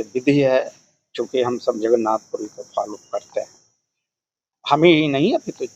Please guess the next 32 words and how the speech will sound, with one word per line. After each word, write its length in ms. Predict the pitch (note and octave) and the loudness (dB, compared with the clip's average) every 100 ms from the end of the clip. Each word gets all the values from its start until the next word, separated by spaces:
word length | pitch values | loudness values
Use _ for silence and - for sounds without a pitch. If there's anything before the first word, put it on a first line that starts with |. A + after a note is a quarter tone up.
| _ | _
जो 140 | D3+ C3+ | 0 2
भी 180 | D#3+ | 2
जिनके 360 | D#3 C3+ C3+ B2+ | 0 -2 -4 -4
पास 260 | - A#2+ C3+ | 2 4 4
भगवान 420 | C3 A2+ A#2 A#2 | 0 -4 -2 -4
जगन्नाथ 420 | G#2+ G#2+ G#2+ G#2+ A2 | -6 -14 -8 -4 -4
जी 160 | - | -6
की 200 | - A#2 | -14 -4
अर्चा 500 | A#2 - C3+ C#3 F3+ | -4 0 0 2 4
विग्रह 440 | C#3+ A#2+ G#2+ A#2 A2 A2 G#2 | 4 2 -4 -6 -2 -2 -4
हैं, 100 | - - _ _ _ _ | -8 -12 _ _ _ _
वो 100 | F3 F3+ | 2 4
सब 220 | A3+ E3 | 4 4
उन्हीं 220 | D3 C#3 | 0 0
के 160 | C#3 B2+ | 2 0
अनुरूप 300 | A2 A2 G#2 | 2 -4 -6
से 180 | - G2 | -10 -12
ही 80 | F2+ | -12
चलते 380 | - - - | -12 -14 -6
हैं, 120 | C#3+ G3+ | -4 -2
पुरी 260 | - E3 | 0 -2
के 140 | A2+ F#2+ | -2 -8
अनुरूप। 1160 | - _ _ _ _ _ _ - - - - - | -14 _ _ _ _ _ _ -20 -18 -20 -10 0
और 640 | C3+ B2 A2+ A2 G#2 - _ _ _ | 4 6 4 2 -2 -10 _ _ _
आषाढ़ी 460 | C#3+ D3 C#3+ D3 C3+ | -2 2 2 2 -2
इस 140 | G2 G#2+ G#2 | -4 -16 -6
बीच 240 | A2+ B2+ - | -4 -4 -6
के 80 | C3 | -4
दिन, 260 | C#3 D3+ F3 _ _ _ - | -2 -2 -4 _ _ _ -2
जो 160 | B2 A#2 _ _ G3 | -2 -2 _ _ -2
इस 200 | F#3+ - | -2 -2
दिन, 140 | A#2+ | -4